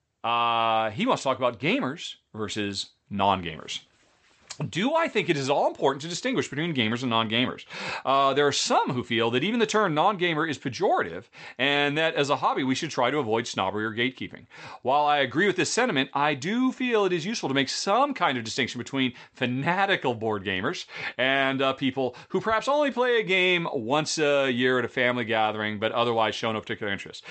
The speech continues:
Saying that anyone who plays games, no matter how infrequently, can call themselves a gamer can lead to people in the hobby overestimating the accessibility of games to people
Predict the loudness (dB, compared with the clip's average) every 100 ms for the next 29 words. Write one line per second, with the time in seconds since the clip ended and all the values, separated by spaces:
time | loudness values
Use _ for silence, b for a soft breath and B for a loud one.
0 | B 0 2 4 2 2 2 2 4 2
1 | 4 2 0 -4 -2 -2 -4 -6 -4 0
2 | 2 2 0 -2 -4 -4 -4 -2 -2 -2
3 | 0 0 0 0 0 0 -2 0 0 0
4 | -2 -2 -4 -4 -4 -6 B B -2 0
5 | 2 0 0 0 0 -2 0 0 0 -2
6 | 0 0 0 -2 -2 -2 -2 0 -2 -2
7 | -4 -4 -6 B B B -4 0 0 0
8 | -2 0 -2